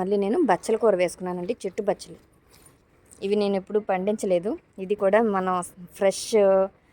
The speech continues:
ఆ, సీడ్స్ వేసుకొని పండించుకుంటున్నాను. స్పెషల్ అండి ఇది. అంటే మనకి రేర్ వెరైటీ అనే చెప్పుకోవాలి, ఎందుకంటే ఇప్పటివరకు మనం పండించలేదు కాబట్టి ఇది కొత్త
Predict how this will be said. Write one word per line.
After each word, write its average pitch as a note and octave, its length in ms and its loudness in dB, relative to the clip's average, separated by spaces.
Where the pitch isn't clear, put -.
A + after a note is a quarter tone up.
ఆ, F#3+ 180 -4
సీడ్స్ G#3+ 380 2
వేసుకొని G3 460 -2
పండించుకుంటున్నాను. F#3 680 -4
స్పెషల్ G#3+ 500 0
అండి F#3 180 -2
ఇది. A#3 120 0
అంటే F#3+ 160 0
మనకి F#3+ 280 0
రేర్ G#3 240 6
వెరైటీ G3 380 4
అనే G3 100 4
చెప్పుకోవాలి, F#3+ 420 0
ఎందుకంటే G3+ 260 -4
ఇప్పటివరకు G#3+ 420 0
మనం G#3+ 220 2
పండించలేదు G3 520 0
కాబట్టి G#3 340 0
ఇది C4 80 -2
కొత్త F#3+ 180 -2